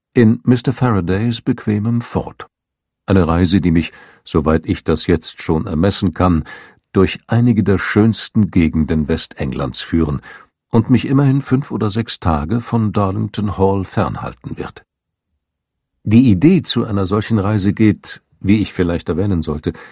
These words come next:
auf einen höchst liebenswürdigen Vorschlag zurück, den Mister Faraday persönlich mir eines Nachmittags vor fast vierzehn Tagen machte, als ich gerade die Porträts in der Bibliothek abstaubte. Ich stand, wenn ich mich recht erinnere,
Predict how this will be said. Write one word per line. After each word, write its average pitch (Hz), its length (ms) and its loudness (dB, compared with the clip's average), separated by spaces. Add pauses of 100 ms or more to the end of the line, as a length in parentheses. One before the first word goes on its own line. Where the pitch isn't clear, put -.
(420)
auf 104 160 -2
einen 104 260 4
höchst 120 300 2
liebenswürdigen 101 640 2
Vorschlag 95 480 0
zurück, 98 380 0
den 104 180 2
Mister 101 260 -2
Faraday 101 440 0
persönlich 98 760 2
mir 95 160 0
eines 98 260 -4
Nachmittags 98 800 -2
vor 92 280 -2
fast - 340 -6
vierzehn 87 380 0
Tagen 95 360 0
machte, 87 380 0 (360)
als 101 240 2
ich - 220 -4
gerade 101 380 0
die 95 140 0
Porträts - 600 -2
in 85 140 -4
der 82 100 0
Bibliothek 80 600 -4
abstaubte. - 720 -14 (960)
Ich - 140 0
stand, 87 340 2
wenn 82 120 2
ich 80 160 -4
mich 85 160 -4
recht 80 200 -4
erinnere, 87 400 0